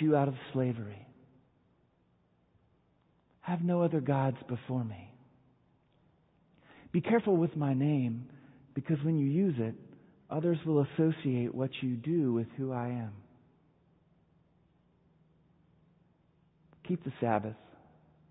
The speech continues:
Make it holy." I know you've worked all your life,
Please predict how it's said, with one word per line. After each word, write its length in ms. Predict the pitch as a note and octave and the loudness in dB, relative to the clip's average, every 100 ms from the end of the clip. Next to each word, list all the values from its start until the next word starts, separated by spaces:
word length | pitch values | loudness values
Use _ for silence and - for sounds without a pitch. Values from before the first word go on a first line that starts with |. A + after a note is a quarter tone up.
| _ _ _ _ _ _ | _ _ _ _ _ _
Make 220 | C#3 E3+ C#3 | -2 0 0
it 80 | |
holy." 500 | G#2+ A2 A2 G#2 G2+ - - - _ _ _ _ _ _ _ _ _ _ _ _ _ _ _ _ - | 0 0 -2 -2 -8 -16 -20 -20 _ _ _ _ _ _ _ _ _ _ _ _ _ _ _ _ -2
I 60 | |
know 120 | D#3 | 2
you've 220 | D#3 D3+ C#3+ | 4 2 2
worked 280 | D3 C#3 | -2 -2
all 160 | C#3+ C#3 | -2 0
your 160 | C3 B2 | 0 0
life, 280 | A#2 A2 | -2 -2